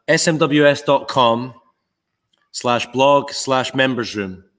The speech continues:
You, you'll get it on your website on, on some of the main front pages,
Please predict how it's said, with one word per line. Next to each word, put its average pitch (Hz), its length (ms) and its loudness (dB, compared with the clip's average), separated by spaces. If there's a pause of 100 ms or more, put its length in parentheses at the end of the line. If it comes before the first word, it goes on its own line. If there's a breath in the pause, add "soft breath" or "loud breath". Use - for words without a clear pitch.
(180)
You, 107 120 -8
you'll 110 240 -8
get 143 160 0
it 151 60 -2
on 143 140 -4
your 135 120 0
website 127 680 0
on, 110 160 -6
on 107 200 -8
some 120 180 -4
of 113 60 -4
the 110 80 -4
main 120 240 -2
front 117 340 -4
pages, 117 540 -2